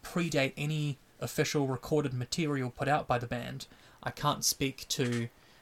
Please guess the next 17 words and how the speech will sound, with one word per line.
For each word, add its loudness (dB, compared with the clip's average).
bootlegs 0
'cause -2
I'm -2
not -2
sure 4
if -4
there 4
were 0
any -2
bootlegs -2
that -8
predate -2
Di'Anno -2
joining 0
in -4
nineteen -4
seventy-eight. -4